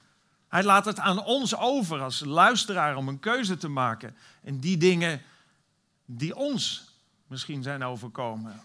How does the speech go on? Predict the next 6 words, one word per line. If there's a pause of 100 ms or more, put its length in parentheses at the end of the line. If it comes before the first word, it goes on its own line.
om
te
vergeven (480)
of (440)
te
vergelden.